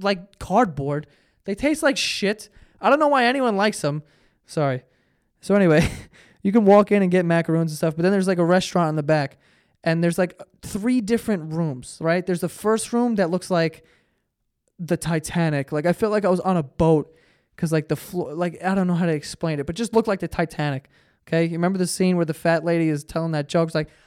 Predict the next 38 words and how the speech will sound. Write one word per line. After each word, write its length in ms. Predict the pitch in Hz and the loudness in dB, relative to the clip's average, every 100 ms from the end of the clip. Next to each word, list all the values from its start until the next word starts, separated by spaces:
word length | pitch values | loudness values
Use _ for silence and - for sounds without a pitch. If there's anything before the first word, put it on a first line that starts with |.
| _ | _
"Well, 100 | 427 | -4
you 80 | 302 | 2
light 200 | 220 214 | 4 4
the 100 | 415 | 0
fire," 560 | - 339 339 330 311 262 | 4 6 10 10 10 8
and 80 | |
then 100 | 240 | 4
everyone 200 | 233 226 | 0 0
starts 220 | 226 214 180 | 0 0 4
laughing. 440 | 180 185 208 214 | 4 6 4 0
It 160 | 202 202 | 2 2
looks 240 | 254 - | 2 2
like 180 | 220 180 | 0 4
that 260 | 180 180 | 4 4
room 400 | 160 160 170 202 - _ _ | 4 2 2 0 -6 _ _
that 120 | 190 | 0
they 100 | 214 | 4
were 140 | 208 220 | 4 4
in, 140 | 226 | 2
in 80 | 185 | 2
the 60 | |
movie. 340 | 180 202 220 233 | 2 4 4 2
<laughs> 100 | - _ - - _ _ - | 0 _ -20 -20 _ _ -4
And 220 | 170 175 | -2 0
then 200 | 180 185 | 0 0
the 100 | 175 | 0
next 440 | 180 196 220 - 180 | 0 2 0 -2 0
room 280 | 170 165 | 2 2
is, 140 | 160 160 | 0 -2
like, 140 | 160 | -2
this 200 | 170 - | -2 -4
nice, 400 | 175 170 175 - | 0 0 0 -2
white, 340 | 165 156 160 160 | 2 4 4 0
regular 400 | 160 156 156 151 | -2 0 -2 -2
dining 380 | 143 151 156 | -2 -2 0
room 180 | 156 156 | -2 -4
looking 200 | 156 151 | -4 -4
place. 280 | 151 156 | 0 0